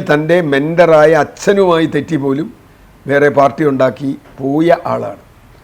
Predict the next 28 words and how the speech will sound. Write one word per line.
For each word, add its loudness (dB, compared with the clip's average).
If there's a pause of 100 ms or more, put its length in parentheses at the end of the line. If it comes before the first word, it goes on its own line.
(520)
ഒറ്റയ്ക്ക് 0
നിന്ന് 0 (120)
വയനാട് 4 (200)
ഒരു -2
ലക്ഷം -2
വോട്ടിൽ -2
കൂടുതൽ -4 (140)
പിടിച്ച -10 (100)
ആളാണ്. -6 (800)
എന്ന് -2
പറഞ്ഞാൽ 2
മുരളീധരൻ -4
ഇപ്പോഴും -6
ഫോളോവേഴ്സുണ്ട്, -4 (760)
മുരളീധരൻ 0
ഇപ്പോഴും -2 (280)
ആ -2 (120)
ഒരു -4 (480)
ശേഷിയുണ്ട്. -2 (800)
അതുകൊണ്ട് 2 (120)
രാഷ്ട്രീയം -2
വിട്ടാൽ 0
പിന്നെ -2
അദ്ദേഹം 2
എന്താ 0
ചെയ്യുക, -2
സന്യസിക്കുമോ? -10 (360)
അതില്ലല്ലോ. -8